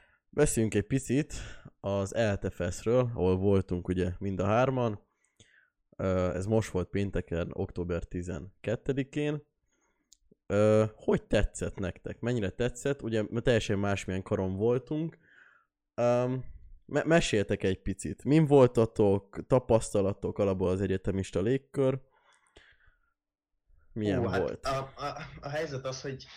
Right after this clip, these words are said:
Speaker 2: engem semmi sem érdekelt különösebben. Én csak azért mentem el, hogy a légkörét azt, ö,
Speaker 1: Hogy a
Speaker 2: ö,
Speaker 1: s-, hogy a sulit
Speaker 2: megtapasztaljam.
Speaker 1: ellopjuk, igen.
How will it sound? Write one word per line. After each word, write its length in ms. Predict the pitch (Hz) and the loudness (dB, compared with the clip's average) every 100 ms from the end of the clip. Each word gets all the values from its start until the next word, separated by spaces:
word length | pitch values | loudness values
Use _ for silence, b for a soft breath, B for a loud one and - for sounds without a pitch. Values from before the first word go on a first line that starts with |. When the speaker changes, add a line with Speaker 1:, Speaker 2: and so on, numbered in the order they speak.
| B | B
Speaker 2:
engem 300 | - 131 123 | -10 -6 -6
semmi 460 | 127 - 143 160 151 | -6 -8 -10 -10 -10
sem 600 | 143 - 135 117 117 - _ | -10 -10 -10 -8 -12 -14 _
érdekelt 480 | - 127 127 123 117 | -6 -6 -4 -8 -10
különösebben. 680 | - 127 123 123 117 117 - | -8 -6 -6 -6 -8 -8 -10
Én 100 | 127 | -10
csak 140 | - | -8
azért 280 | 131 127 120 | -8 -8 -8
mentem 240 | 120 120 117 | -10 -10 -10
el, 80 | |
hogy 160 | 117 117 | -10 -6
a 320 | 117 117 131 _ _ _ _ _ _ - | -6 -6 -8 _ _ _ _ _ _ -6
légkörét 680 | 127 127 - 120 117 - - | -6 -6 -8 -6 -6 -10 -12
azt, 380 | 117 113 - 117 | -10 -10 -10 -8
ö, 240 | 117 117 123 - _ _ - | -6 -6 -8 -16 _ _ -20
Speaker 1:
Hogy 180 | - 110 | -6 0
a 40 | 110 | 0
Speaker 2:
ö, 40 | |
Speaker 1:
s-, 120 | - | 0
hogy 180 | 95 120 | -2 0
a 40 | |
sulit 20 | 117 131 | 2 4
Speaker 2:
megtapasztaljam. 460 | 120 - 110 107 117 | 2 6 6 6 4
Speaker 1:
ellopjuk, 420 | 117 123 139 - | 2 0 -2 -4
igen. 300 | - 110 135 | -6 -2 0